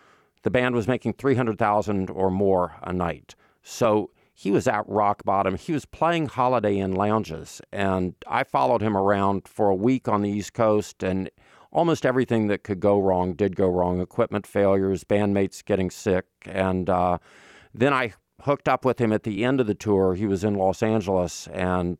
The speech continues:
um, I was with him when he did a guest appearance on Thick of the Night, which was Alan Thicke's talk show. And Alan Thicke was an incredibly nice guy who also just recently died. Uh, but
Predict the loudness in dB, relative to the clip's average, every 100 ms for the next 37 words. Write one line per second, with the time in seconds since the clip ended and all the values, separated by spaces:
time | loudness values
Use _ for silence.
0 | _ _ _ -10 -4 -2 -2 -6 -10 _
1 | _ _ -4 -2 0 2 0 0 -2 -4
2 | _ -2 -2 0 0 2 2 0 0 0
3 | 0 -4 -2 0 0 -2 -2 0 2 0
4 | -4 _ _ _ -2 0 0 2 2 0
5 | -2 -4 -2 0 -2 -2 -4 0 0 0
6 | 0 -2 -4 -20 -4 0 0 0 -2 0
7 | 2 0 0 -4 -12 -4 0 0 0 -2
8 | -2 -2 0 -2 -4 -2 0 2 2 2
9 | 0 0 0 2 2 2 2 -2 -2 -10
10 | _ _ -2 -2 -2 -2 -4 -4 0 2
11 | 2 -2 -2 -2 0 0 -2 0 0